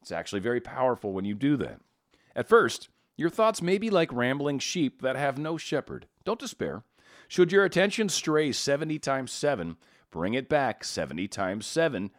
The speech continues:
to its predetermined course until from sheer exhaustion it follows the appointed path. The inner journey must never be without direction. When you take to the inner road,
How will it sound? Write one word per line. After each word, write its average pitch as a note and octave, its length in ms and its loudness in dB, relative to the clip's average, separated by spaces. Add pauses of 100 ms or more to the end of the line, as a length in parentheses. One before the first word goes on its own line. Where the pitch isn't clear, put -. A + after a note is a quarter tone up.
(120)
to B2 120 -2
its - 120 -2
predetermined F#3+ 720 -2
course F2+ 400 -4 (260)
until C3 240 -2
from B2 180 -6
sheer G#3+ 300 -2
exhaustion D3 760 -2 (260)
it C3+ 160 -4
follows A2 560 4
the G#2+ 100 -2
appointed G#2 480 -6
path. C3+ 460 -4 (720)
The D#3+ 140 2
inner A#3+ 140 2
journey G3+ 320 2
must E3+ 460 0
never D3+ 360 2
be C#3 160 -2
without B2 380 0
direction. B2+ 640 -2 (520)
When C3+ 120 0
you D#3 80 0
take F#3 280 0
to D#3+ 80 -2
the C#3+ 140 2
inner C#3 160 2
road, A#2 360 2